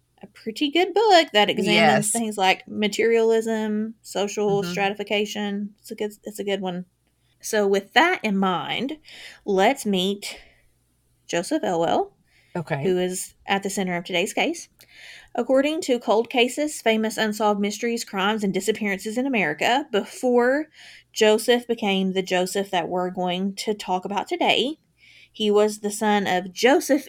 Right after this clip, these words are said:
Speaker 1: E. Elwell. So that must be
Speaker 2: Okay.
Speaker 1: a family. He was once a student at Phillips Academy in Andover, Massachusetts,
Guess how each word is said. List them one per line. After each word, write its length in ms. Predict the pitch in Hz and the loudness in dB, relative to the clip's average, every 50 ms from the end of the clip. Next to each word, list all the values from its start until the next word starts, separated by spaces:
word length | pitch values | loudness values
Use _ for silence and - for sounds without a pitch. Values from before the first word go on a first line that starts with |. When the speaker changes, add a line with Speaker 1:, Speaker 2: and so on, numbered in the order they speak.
| - - | -6 -4
Speaker 1:
E. 360 | 302 349 494 311 254 202 - - | -2 0 2 2 2 4 4 4
Elwell. 640 | 175 165 165 160 147 135 139 135 160 226 320 - - _ _ _ _ _ _ _ _ _ _ _ _ 185 | 4 4 4 4 2 2 2 4 4 4 2 2 -4 _ _ _ _ _ _ _ _ _ _ _ _ -8
So 60 | 190 | -4
that 120 | 196 190 190 | -2 0 2
must 180 | - 156 147 151 | 2 4 4 2
be 60 | 156 | 2
Speaker 2:
Okay. 60 | 165 | 0
Speaker 1:
a 20 | 151 | 0
family. 360 | - 208 214 220 190 180 180 - _ _ - - - _ _ _ _ _ _ _ - - _ _ _ _ - - _ _ | -2 -2 -2 0 -2 -2 -4 -6 _ _ -20 -20 -20 _ _ _ _ _ _ _ -20 -20 _ _ _ _ -20 -20 _ _
He 300 | _ - - 240 233 226 | _ -4 0 0 2 4
was 260 | 220 220 220 220 214 | 4 4 4 4 2
once 340 | 208 214 214 220 220 214 214 | 0 0 0 0 -2 -2 -2
a 120 | - 202 247 | -2 -2 -2
student 560 | - - - 208 208 208 240 285 277 - - - | -2 2 4 4 4 4 2 0 -2 -4 -2 0
at 300 | 196 185 180 - - - | 0 0 0 -2 -2 -2
Phillips 400 | - 208 196 202 196 196 - 226 | 0 2 2 2 0 0 -2 -4
Academy 640 | 220 - 208 190 190 196 214 226 233 240 220 208 | -2 0 0 0 0 0 -2 -2 0 0 0 0
in 100 | 190 185 | -2 0
Andover, 420 | 190 190 190 180 180 185 185 190 185 | 0 0 0 2 0 0 0 -2 -2
Massachusetts, 880 | 185 180 185 185 - 190 - - 165 190 - 262 269 453 453 - - - | -2 -4 -4 -4 -6 -8 -8 -6 -6 -4 -2 0 0 0 -2 -4 -10 -18